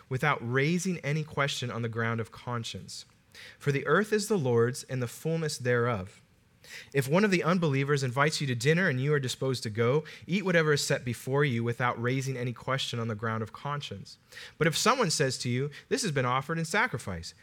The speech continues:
then do not eat it, for the sake of the one who informed you, and for the sake of conscience.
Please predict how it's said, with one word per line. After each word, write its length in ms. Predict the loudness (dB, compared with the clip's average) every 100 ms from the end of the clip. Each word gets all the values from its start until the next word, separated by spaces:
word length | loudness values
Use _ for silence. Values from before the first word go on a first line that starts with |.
| _
then 120 | -2
do 140 | 0 0
not 300 | 2 2 2
eat 180 | -2 -2
it, 160 | -4 -8 _ -10
for 100 | -6
the 80 | -4
sake 300 | 0 0 0
of 80 | -2
the 80 |
one 220 | 0 0 -2
who 140 | -2
informed 500 | -4 -4 -4 -2 -2
you, 240 | -2 -6 -8 -14
and 240 | -4 -2 -2
for 80 | -2
the 80 |
sake 300 | -2 -2 -2
of 160 | -4 -10
conscience. 760 | -16 -10 -8 -8 -12 -14 -16